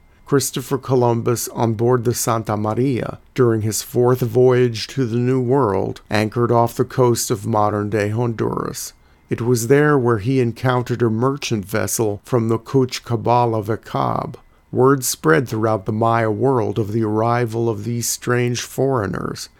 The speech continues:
Nine years after Columbus, in fifteen eleven, a Spanish ship plying the Caribbean was caught in a storm and shipwrecked on Aqab territory. The survivors of the vessel were captured by the Maya and sold into slavery.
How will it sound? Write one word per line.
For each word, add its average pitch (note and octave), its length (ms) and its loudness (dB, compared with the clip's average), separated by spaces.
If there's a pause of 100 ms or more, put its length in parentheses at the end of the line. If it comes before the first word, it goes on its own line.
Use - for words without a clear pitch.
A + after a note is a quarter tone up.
(260)
Nine A2+ 300 2
years B2 320 2
after B2+ 320 2
Columbus, C3 680 0
in G#2+ 140 -2
fifteen A#2+ 480 0
eleven, A2+ 560 -2 (100)
a - 60 -8
Spanish D3 560 0
ship C#3 420 0 (120)
plying C#3+ 480 2
the C#3+ 80 2
Caribbean C3+ 800 0 (200)
was A#2+ 160 -2
caught B2+ 380 2
in C#3+ 160 0
a C3+ 60 0
storm B2 580 0
and G2+ 140 -6
shipwrecked A#2 720 0
on G#2 180 0
Aqab A2 560 0
territory. G2+ 800 -4 (380)
The A#2 100 -2
survivors A#2+ 840 2
of A#2 100 2
the A#2 100 -2
vessel A#2 480 0
were G#2 160 -4
captured A#2 600 -2
by A#2 160 2
the A2+ 140 0
Maya B2+ 540 0 (100)
and A2+ 120 -2
sold A#2 400 0
into A#2+ 280 0
slavery. A2+ 720 -4